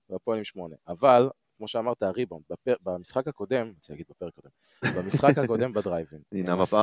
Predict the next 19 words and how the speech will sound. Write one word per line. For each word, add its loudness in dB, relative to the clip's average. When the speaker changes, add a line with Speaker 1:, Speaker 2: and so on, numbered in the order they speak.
Speaker 2:
ה-, 6
Speaker 1:
לנו 6
Speaker 2:
המפוחים, 2
רגע, 2
המפוחים -2
מגיעים, 2
Speaker 1:
הם -2
Speaker 2:
אז -6
Speaker 1:
עשו, -2
Speaker 2:
אנחנו, -6
Speaker 1:
כן, -4
Speaker 2:
כן, -2
Speaker 1:
אם -8
Speaker 2:
אה, -6
Speaker 1:
יהיה 0
קצת -8
רעש, 2
אז, -10
אה, -6